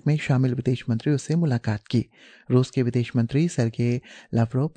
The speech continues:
ईरान के विदेश मंत्री अब्बास अरागची, दक्षिण अफ्रीका के विदेश मंत्री रोनाल्ड लामोला तथा ब्राजील के विदेश मंत्री मौरो वेवरा सहित अन्य नेताओं ने आज प्रधानमंत्री नरेंद्र मोदी से मुलाकात की। ये बैठकें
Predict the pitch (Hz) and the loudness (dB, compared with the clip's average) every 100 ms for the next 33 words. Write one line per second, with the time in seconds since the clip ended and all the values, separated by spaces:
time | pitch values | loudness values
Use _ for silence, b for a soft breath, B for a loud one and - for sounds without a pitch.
0 | - 131 127 131 - 131 123 123 120 131 | -2 0 2 0 0 -2 0 -2 -2 0
1 | 120 - 156 135 117 113 - 107 110 - | 0 0 0 0 -2 -2 0 0 -2 -4
2 | - 175 - B B - 147 - 175 156 | -2 -2 -4 B B 0 2 4 2 2
3 | 160 175 170 127 135 - 139 127 147 127 | -2 0 -2 0 -2 0 -2 0 -2 0
4 | 117 117 117 - 117 117 117 117 - 117 | 0 0 -4 -2 0 0 0 -2 -2 -4
5 | - 165 B B B - 143 180 175 131 | -4 -6 B B B 4 6 4 0 -2
6 | 123 127 - 123 117 127 131 B B B | 0 -2 0 -2 0 0 -2 B B B
7 | 139 147 160 151 120 117 123 - 123 120 | 2 4 4 2 2 2 0 0 -2 -2
8 | - - 131 131 117 - 117 147 139 123 | -4 0 2 4 2 0 -2 0 -2 0
9 | 123 - - 120 127 120 113 135 123 120 | -2 -4 -4 0 2 2 0 0 0 0
10 | 123 131 139 123 120 113 131 127 113 113 | 0 0 0 0 -2 -4 -2 0 0 -2
11 | 113 - 120 113 B B B 120 120 113 | -6 -4 -4 -4 B B B -2 0 0
12 | - - 156 | -2 -2 -2